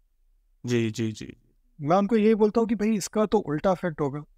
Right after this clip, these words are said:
Speaker 2: आपको क्या लगता है कि पेशेंट कैंसर अस्पताल आ रहा है, उसको समझ में नहीं आया होगा कि इसको कोई बड़ी बीमारी हुई है?
Speaker 1: जी।
Speaker 2: This actually results in conspiracy of silence। You know, रिलेटिव्स पेशेंट से बात नहीं करते,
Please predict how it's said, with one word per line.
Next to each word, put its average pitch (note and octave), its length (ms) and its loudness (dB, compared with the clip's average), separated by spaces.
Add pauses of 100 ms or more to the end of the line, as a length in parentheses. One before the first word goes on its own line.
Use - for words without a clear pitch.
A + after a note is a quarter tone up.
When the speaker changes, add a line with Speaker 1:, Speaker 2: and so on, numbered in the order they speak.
(200)
Speaker 2:
आपको D#3 280 -4
क्या E3+ 160 4
लगता D#3 300 0
है F3+ 100 2
कि E3+ 140 -4
पेशेंट D#3 400 0
कैंसर C#3+ 280 -2
अस्पताल D3 380 0
आ C#3+ 100 2
रहा D3 120 0
है, D3+ 60 0
उसको D3 260 -4
समझ C3 180 -2
में D#3 160 2
नहीं D#3+ 120 2
आया D#3 140 2
होगा D#3 180 2
कि D3 140 -2
इसको D3 180 -4
कोई D3+ 120 -2
बड़ी B2 180 2
बीमारी C3+ 360 2
हुई D3+ 180 -2
है? F3 100 -10 (720)
Speaker 1:
जी। A#2+ 380 0
Speaker 2:
This E3 140 0
actually A#3 560 0
results F3 380 0
in E3+ 100 -6
conspiracy B2+ 560 0
of A2+ 100 -2
silence। - 360 -14 (680)
You B2 40 -6
know, - 420 -10
रिलेटिव्स C#3+ 460 2
पेशेंट D3 380 0
से F3 120 -2
बात D#3 260 4
नहीं E3+ 120 -2
करते, F3 340 -2